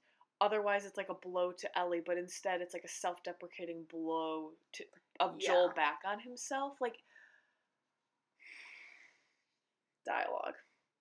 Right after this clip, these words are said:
Speaker 1: The dialogue in this game's really good.
Speaker 2: That's really good.
Speaker 1: I'm
Speaker 2: That's
Speaker 1: having,
Speaker 2: really
Speaker 1: like,
Speaker 2: good.
Speaker 1: a writing moment about, like, "Holy fuck, this game is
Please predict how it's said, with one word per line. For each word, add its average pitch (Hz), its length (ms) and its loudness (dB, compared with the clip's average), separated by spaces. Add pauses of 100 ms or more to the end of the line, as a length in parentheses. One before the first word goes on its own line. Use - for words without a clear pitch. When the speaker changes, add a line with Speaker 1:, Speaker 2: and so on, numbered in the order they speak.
(100)
Speaker 1:
The 247 80 0
dialogue 196 360 4
in - 80 -8
this 214 100 -10
game's 202 280 -8
really 131 260 -2
good. - 260 4
Speaker 2:
That's - 160 -8
really 123 240 -10
good. 87 180 -10 (600)
Speaker 1:
I'm 254 100 4
Speaker 2:
That's 233 60 -4
Speaker 1:
having, 240 240 8
Speaker 2:
really 220 120 2
Speaker 1:
like, - 100 -6
Speaker 2:
good. - 40 4
Speaker 1:
a 202 40 2
writing 185 520 2
moment 190 400 -2
about, 175 360 -2
like, 180 140 -4
"Holy - 360 -4 (240)
fuck, - 300 2
this - 160 -6
game 175 240 -10
is - 180 -12